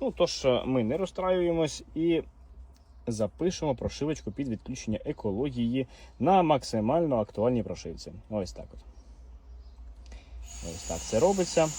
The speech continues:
Блок керування, а, нам пощастило, що він розблокований хлопцями, які попередньо робили відключення екології. І зараз ми підключаємось і записуємо прошивочку під відключення цієї ж самої екології.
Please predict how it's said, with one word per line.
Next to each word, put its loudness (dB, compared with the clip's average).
Блок 6
керування, 6
а, 6
нам 2
пощастило, 0
що -4
він 0
розблокований 4
хлопцями, 2
які 0
попередньо 4
робили 2
відключення -2
екології. -2
І -2
зараз 0
ми -2
підключаємось -4
і -6
записуємо -4
прошивочку -4
під -2
відключення -2
цієї -4
ж -8
самої 0
екології. -4